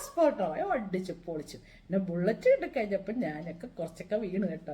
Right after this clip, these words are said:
എവിടെ എവിടെയൊക്കെ വീണു. വേ-, വീഴുമല്ല, ഒന്നും പറ്റത്തില്ല. ഞാൻ ട്രൂ എന്നും പറഞ്ഞ് താഴോട്ട് അങ്ങ് അറിയാതെ പുറകിൽ നിന്ന് താഴ്പ്പും ചേട്ടന് ഗിയർ ഇതിടാൻ അറിയത്തില്ല. ഡ്രൂ എന്നും പറഞ്ഞ് ത-, നാമ്പടം പാലത്തെ പോയി നിന്നുപോയി. ആ, പോലീസുകാർ അവിടെ നിന്നിട്ട് പറഞ്ഞു,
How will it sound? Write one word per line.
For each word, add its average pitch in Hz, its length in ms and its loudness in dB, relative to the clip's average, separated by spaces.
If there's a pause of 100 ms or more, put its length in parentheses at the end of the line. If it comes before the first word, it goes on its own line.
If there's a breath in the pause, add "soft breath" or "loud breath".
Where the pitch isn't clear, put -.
(120)
എവിടെ 170 220 2
എവിടെയൊക്കെ 156 380 -2 (100)
വീണു. 156 260 0 (360 loud breath)
വേ-, 160 260 2 (120)
വീഴുമല്ല, 269 460 10
ഒന്നും 294 360 2
പറ്റത്തില്ല. 151 420 -2 (200)
ഞാൻ 208 120 2 (220)
ട്രൂ 220 160 2 (160)
എന്നും 277 160 10
പറഞ്ഞ് 190 240 0
താഴോട്ട് 156 320 -4
അങ്ങ് 170 200 -2 (120)
അറിയാതെ 175 380 2 (240 loud breath)
പുറകിൽ 175 280 0
നിന്ന് 214 140 2 (340)
താഴ്പ്പും 170 440 0
ചേട്ടന് 254 400 4
ഗിയർ 254 220 6
ഇതിടാൻ 233 420 6
അറിയത്തില്ല. 202 340 -4 (340 soft breath)
ഡ്രൂ 196 280 4
എന്നും 240 180 10
പറഞ്ഞ് 185 220 4 (760 loud breath)
ത-, 156 180 2
നാമ്പടം 226 380 6
പാലത്തെ 190 320 4 (100)
പോയി 180 180 2
നിന്നുപോയി. 170 360 2 (400 loud breath)
ആ, 143 80 -2 (100)
പോലീസുകാർ 381 540 12
അവിടെ 247 260 8
നിന്നിട്ട് 226 300 4
പറഞ്ഞു, 190 220 -4